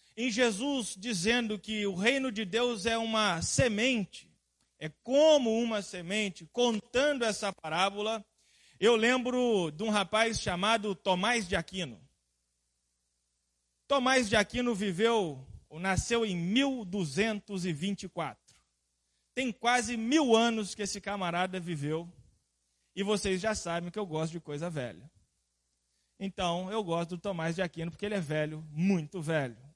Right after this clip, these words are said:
Mas muito velho mesmo. Tem mil anos que ele viveu e eu consegui lembrar dele quando li esse texto. Porque o Tomás de Aquino fala um negócio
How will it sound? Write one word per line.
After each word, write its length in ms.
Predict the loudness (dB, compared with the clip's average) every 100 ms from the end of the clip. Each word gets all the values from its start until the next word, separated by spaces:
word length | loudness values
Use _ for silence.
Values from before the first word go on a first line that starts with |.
| _ _ _ _ -14
Mas 260 | -8 -6
muito 400 | 2 2 2 -4
velho 320 | -4 -2 -2
mesmo. 400 | -2 -2 -2 -4 _ _ _ _ _
Tem 120 | -6 -2
mil 320 | 2 2 4
anos 340 | 4 0 -6
que 80 | -8
ele 140 | -6
viveu 500 | -4 -4 -2 -2 -2 -8 _ _ _
e 280 | -2 -2 0
eu 100 | 0
consegui 460 | 2 0 -2 -4 -2
lembrar 360 | 0 2 2 2
dele 260 | 0 -2
quando 240 | -4 -4 -4
li 120 | -4
esse 220 | -4 -8
texto. 360 | -14 -16 -20 _ _ _ _ _ _ _ _ _ _ _ _ _ 0
Porque 200 | 6 6
o 60 | 6
Tomás 420 | 4 4 4 2
de 80 | 0
Aquino 320 | 0 -2 0
fala 300 | 6 6 6
um 40 |
negócio 640 | 2 6 6 4 0 -10